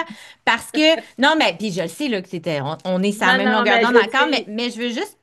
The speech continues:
Speaker 1: préciser parce
Speaker 2: Ouais.
Speaker 1: que à quel point aussi, tu sais, revenir à mon fameux, euh, cent pour cent des qualifications pour appliquer, comme
Speaker 2: Oui.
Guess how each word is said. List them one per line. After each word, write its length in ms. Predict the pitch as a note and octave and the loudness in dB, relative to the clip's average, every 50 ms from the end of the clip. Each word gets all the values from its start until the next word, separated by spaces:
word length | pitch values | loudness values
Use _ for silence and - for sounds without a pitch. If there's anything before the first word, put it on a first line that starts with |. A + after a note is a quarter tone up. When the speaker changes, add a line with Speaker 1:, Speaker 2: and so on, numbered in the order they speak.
| _ | _
Speaker 1:
préciser 540 | - - D#4 D4 C#4 C#4 - C4+ A#3 A#3+ F4+ A4 A4 | -12 -6 -4 -4 -4 -2 -4 -6 -4 -4 -4 -4 -4
parce 160 | - - G#3 | -4 -6 -4
Speaker 2:
Ouais. 40 | D4 | -2
Speaker 1:
que 200 | - C4+ C4 C4+ C4+ - _ _ _ _ _ _ - A3+ | -2 -2 -2 -2 -4 -8 _ _ _ _ _ _ -4 -2
à 80 | A#3+ A#3+ | -2 -2
quel 240 | A#3+ C#4+ C4 C4 B3+ | 0 -2 -2 -2 -2
point 240 | C4 D4+ E4 F4 E4+ | -2 -4 -2 -2 -2
aussi, 440 | C#4+ B3+ B3+ B3+ - C#4+ D#4 D#4+ C4 | -4 -4 -6 -6 -6 -6 -6 -6 -6
tu 120 | - D#4+ | -4 -4
sais, 60 | C#4+ - | -4 0
revenir 440 | G#3+ A3 G#3+ F#3+ A3+ B3 C4+ C4 | 0 0 0 2 2 0 2 2
à 80 | B3 G#3+ | 0 0
mon 140 | G3+ F#3 F#3+ | -2 -4 -4
fameux, 480 | F#3 G#3+ F#3+ G3 A3 A#3+ B3+ B3+ A#3+ | -4 -4 -4 -4 -4 -4 -4 -2 -2
euh, 260 | G#3 F#3 F3 F3 E3+ F3 | -2 -2 -2 -4 -4 -4
cent 200 | - G#3+ G3+ G3+ | -4 -2 -4 -4
pour 160 | - G3+ - | -4 -8 -10
cent 180 | - A3 A3 | -6 -6 -6
des 100 | A#3 A#3 | -6 -6
qualifications 720 | F#3+ G#3 F#3+ F#3+ F#3 F#3 - - F#3 F3 F#3 F3+ A#3 A#3+ B3 | -4 -4 -4 -4 -4 -6 -4 0 0 0 0 0 -4 -8 -6
pour 120 | A#3 F#3 | -2 -2
appliquer, 500 | D#3+ E3 - - F#3+ - - A#3+ C4+ D4+ D#4 - - - - _ - A3+ - | -2 -2 -4 -8 -16 -10 -8 -8 -8 -8 -10 -14 -20 -20 -20 _ -16 -4 0
comme 300 | B3+ A#3 A3 A3+ A3+ - | 4 4 4 4 2 -2
Speaker 2:
Oui. 140 | - A3 | -8 -14